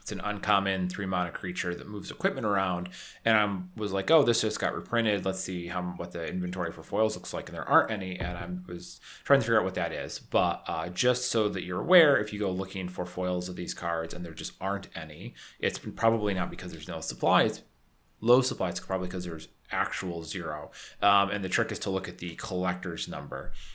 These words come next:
uh, because they are numbered above the, whatever, three sixty-five that are in the set. So Brass Squire's four sixty. And if you follow Ben Bleiweiss on Twitter, you remember he tweeted a while ago, um, showing a version, I don't remember what card it was,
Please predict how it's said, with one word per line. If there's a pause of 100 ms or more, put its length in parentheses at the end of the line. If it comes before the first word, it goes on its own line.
(160)
uh,
because
they
are
numbered
above
the,
whatever,
three
sixty-five
that
are
in
the
set.
So
Brass
Squire's
four
sixty. (320)
And
if
you
follow
Ben
Bleiweiss
on
Twitter,
you
remember
he
tweeted
a
while
ago, (340)
um,
showing (140)
a (300)
version,
I
don't
remember
what
card
it
was,